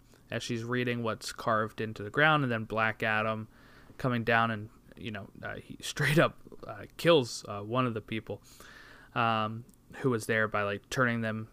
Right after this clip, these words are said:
into skeleton and dust. So that was pretty crazy, but that's really all we saw from it. We got a lot of behind-the-scenes stuff from, like, Pierce Brosnan talking about Doctor Fate.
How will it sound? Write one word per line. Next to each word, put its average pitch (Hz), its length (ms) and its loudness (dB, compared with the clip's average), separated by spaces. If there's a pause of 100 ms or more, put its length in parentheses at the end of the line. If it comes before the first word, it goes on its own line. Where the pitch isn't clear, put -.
into 113 440 -4
skeleton 117 560 0
and 104 240 -10
dust. - 520 -4
So 120 320 0 (440)
that 127 100 2
was 117 160 2
pretty 120 260 0
crazy, 120 480 0
but 117 340 0 (1500)
that's 226 180 6
really 247 200 8
all 233 100 8
we 208 120 10
saw 208 200 10
from 233 200 10
it. 214 40 6
We 202 80 10
got 180 160 10
a 180 60 10
lot 175 180 10
of 151 240 4
behind-the-scenes 160 640 2
stuff 156 160 2
from, 147 120 -2
like, 131 140 0
Pierce 156 240 2
Brosnan 139 380 6
talking 135 260 4
about 123 280 2
Doctor 117 340 2
Fate. 143 500 4